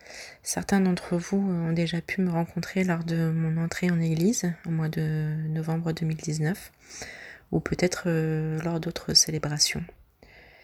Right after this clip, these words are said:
Le baptême que nous nous apprêtions à recevoir est pour nous, catéchumènes, l'aboutissement d'un long cheminement et d'un désir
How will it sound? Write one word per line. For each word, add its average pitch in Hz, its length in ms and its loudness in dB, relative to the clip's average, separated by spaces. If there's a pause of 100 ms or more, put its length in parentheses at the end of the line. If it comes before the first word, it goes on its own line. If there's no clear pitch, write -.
(500)
Le 165 180 4
baptême 190 440 4
que 175 100 0
nous 165 220 4
nous 156 160 -2
apprêtions 156 380 -2
à 180 40 -2
recevoir 175 560 0
est 170 80 2
pour 156 200 -2
nous, 170 160 2
catéchumènes, 165 920 2
l'aboutissement 160 640 0
d'un 160 240 2
long 170 220 0
cheminement 175 640 2
et 170 80 2
d'un 156 140 0
désir 165 500 0